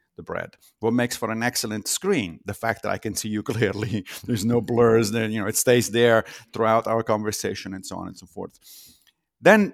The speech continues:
you can ask yourself the question, "Well, okay, is, if it's a,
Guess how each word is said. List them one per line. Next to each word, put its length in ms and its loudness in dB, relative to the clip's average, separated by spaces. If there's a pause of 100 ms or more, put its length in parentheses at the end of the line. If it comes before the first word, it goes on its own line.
you 220 0
can 140 2
ask 260 4
yourself 400 0
the 60 -8
question, 340 -2
"Well, 140 2
okay, 440 2
is, 300 -4
if 200 -10
it's 200 -4
a, 60 -2